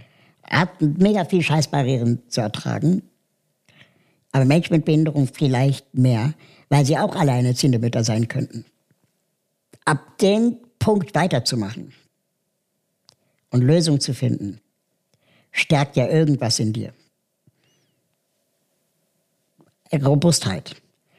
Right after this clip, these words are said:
Auch wenn es ganz schlimm ist, auch wenn es nicht deine Verantwortung ist, jetzt daraus Stärke zu ziehen oder so. Es ist einfach alternativlos und deswegen trainierst du diesen Muskel der Resilienz. Ähm, und damit auch vielleicht den Muskel der Kreativität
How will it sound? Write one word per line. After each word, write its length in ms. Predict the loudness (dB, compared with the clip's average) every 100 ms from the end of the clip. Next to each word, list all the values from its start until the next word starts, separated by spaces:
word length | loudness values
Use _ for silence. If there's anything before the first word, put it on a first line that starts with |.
| _ _
Auch 200 | -2 0
wenn 120 | 2 0
es 100 | 0
ganz 240 | -2 0
schlimm 240 | 0 2
ist, 140 | 2 -2
auch 140 | -2
wenn 100 | 0
es 140 | 0 0
nicht 180 | -2
deine 220 | 0 0 0
Verantwortung 560 | 0 0 0 -2 0
ist, 260 | 0 0 -6 _ -20 _
jetzt 260 | -2 0 0
daraus 300 | 0 0 0
Stärke 360 | 0 0 -2
zu 160 | -4 -2
ziehen 320 | -2 -2 -2
oder 180 | -2 0
so. 300 | 2 0 0 -6 _ _
Es 200 | -2 0
ist 80 | 0
einfach 340 | 2 2 0 -2
alternativlos 960 | -2 0 0 0 0 0 0 0 -4 -8
und 240 | -4 -2
deswegen 520 | -2 0 2 2 0 _ _ _ _
trainierst 380 | -2 2 2 2
du 60 | 0
diesen 220 | 2 2
Muskel 400 | 2 0 -4 -6 -12 _ _ _ _ _ _ _ 0
der 120 | 2
Resilienz. 640 | 2 2 0 0 -6 -14 -18 _ _ _ _ _ _ _ _ _ _ _ _ _ -2
Ähm, 480 | 2 2 2 0 0
und 220 | 2 2
damit 260 | 2 0 -2
auch 160 | -4
vielleicht 300 | -2 -2 0
den 120 | 0
Muskel 300 | 0 0 -2
der 120 | -2 -2
Kreativität 840 | -4 -4 -2 -4 -2 -2 -4 -8